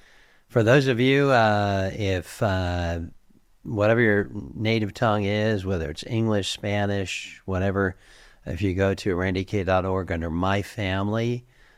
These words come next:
uh, which is, we're building out now a cohesive network of, uh, of bodies, small groups, churches, and what have you,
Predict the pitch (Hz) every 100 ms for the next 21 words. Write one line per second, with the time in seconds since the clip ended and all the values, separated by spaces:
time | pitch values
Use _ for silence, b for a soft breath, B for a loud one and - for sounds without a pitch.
0 | b - 98 90 87 87 87 85 85 87
1 | - 92 85 90 80 - _ - 80 82
2 | 104 104 101 95 95 98 101 90 95 95
3 | 98 92 90 - 80 113 - 90 92 95
4 | - 113 113 - - b b b b -
5 | 104 87 90 85 113 95 87 90 - -
6 | 87 87 92 98 104 107 101 - 104 95
7 | 101 95 98 101 95 - - - 101 95
8 | - 98 90 - 95 87 87 98 98 104
9 | 101 101